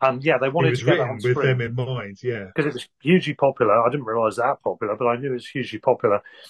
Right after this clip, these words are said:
Speaker 1: And they wanted to have a, a, um, platform
Speaker 2: And
Speaker 1: for
Speaker 2: they are
Speaker 1: them.
Speaker 2: great.
Speaker 1: And they're great in it. They're all good. All the actors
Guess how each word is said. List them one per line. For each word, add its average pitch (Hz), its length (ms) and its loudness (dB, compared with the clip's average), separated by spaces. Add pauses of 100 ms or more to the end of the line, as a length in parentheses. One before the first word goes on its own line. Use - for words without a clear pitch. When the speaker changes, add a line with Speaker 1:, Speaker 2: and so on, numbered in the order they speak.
(300)
Speaker 1:
And 127 180 2
they 127 80 2
wanted 139 300 -2
to 127 320 0 (120)
have 143 180 0
a, 123 200 0 (680)
a, 127 220 0
um, 123 220 -2
platform 131 460 -2
Speaker 2:
And 143 80 4
Speaker 1:
for 156 60 4
Speaker 2:
they 147 80 4
are 123 100 4
Speaker 1:
them. 120 100 2
Speaker 2:
great. 98 360 -4 (600)
Speaker 1:
And 143 120 0
they're 170 120 2
great 175 420 -2
in 131 80 -6
it. 95 140 -10
They're 117 180 -2
all 165 240 4
good. 104 320 -6
All 127 220 -4
the 135 100 2
actors 120 240 -2